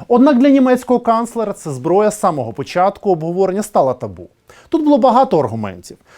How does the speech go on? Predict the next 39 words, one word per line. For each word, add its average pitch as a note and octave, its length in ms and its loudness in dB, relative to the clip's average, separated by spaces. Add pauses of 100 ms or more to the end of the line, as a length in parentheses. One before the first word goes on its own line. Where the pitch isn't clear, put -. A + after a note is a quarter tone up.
(100)
Спочатку G#3 560 -2
про C#3+ 140 -8
те, G3+ 180 0
що A#3 160 -2
українці C4 400 -2
не C4+ 140 2
зможуть B3 360 2
використовувати B2+ 800 -4
цю C3 160 -10
зброю A2+ 300 -6
без A2 300 -8
Ф A2 120 -8
шістнадцять, A#3 580 -6 (300)
потім, G#3 320 -2
коли G#2+ 200 -12
стало C#3 280 -2
відомо, F#3 380 0
що - 180 -6
Україна G#3+ 320 -4
отримує A#3+ 640 -2
ці - 140 -14
літаки, A2 460 -14 (280)
був C4 220 2
аргумент A#2 380 -2
про D3+ 120 -4
те, G3+ 180 0
що G3+ 160 -6
цією F3+ 360 -2
зброєю D3 360 -2
можна C#3+ 260 -6
буде B2+ 260 -8
бити C#3 260 -6
по C3+ 120 -8
території F3+ 500 -2
Росії, B3 440 -2 (220)
а B2 100 -10
це B2 140 -10
ж G#2+ 80 -8
ескалація. G3 760 0